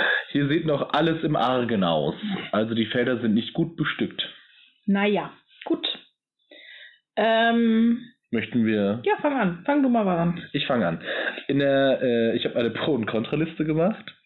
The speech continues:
Speaker 1: äh, für diese Serie und, äh, bemerkenswert
Speaker 2: Darf ich sagen?
Speaker 1: Ja.
Speaker 2: Darf ich sagen?
Speaker 1: Ja.
Speaker 2: Es steht nichts auf der Pro-Seite.
Speaker 1: Nichts, aber auch gar nichts. Die Serie hat mich so gar nicht überzeugt.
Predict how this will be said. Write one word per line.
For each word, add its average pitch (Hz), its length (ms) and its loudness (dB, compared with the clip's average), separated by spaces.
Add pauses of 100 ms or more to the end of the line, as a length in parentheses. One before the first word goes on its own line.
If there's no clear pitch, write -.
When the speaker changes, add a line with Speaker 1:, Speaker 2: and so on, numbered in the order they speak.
Speaker 1:
äh, 175 180 -4
für 131 100 -4
diese 127 260 0
Serie 131 380 2
und, 113 320 0
äh, 117 160 0
bemerkenswert 127 520 0
Speaker 2:
Darf 302 80 0
ich 339 160 -6
sagen? 233 360 0
Speaker 1:
Ja. 160 140 2
Speaker 2:
Darf 370 100 2
ich - 140 -2
sagen? 147 460 0 (160)
Speaker 1:
Ja. 165 160 0
Speaker 2:
Es 240 140 2
steht 269 220 0
nichts 254 400 0
auf 165 140 -2
der 185 100 -2
Pro-Seite. 165 640 0
Speaker 1:
Nichts, 147 500 0
aber 123 120 2
auch 120 120 -2
gar 120 140 2
nichts. 107 160 0
Die 107 80 2
Serie 117 240 2
hat 113 140 -2
mich 110 200 -2 (1500)
so 156 240 0
gar 160 440 2
nicht 95 240 0
überzeugt. 76 640 -4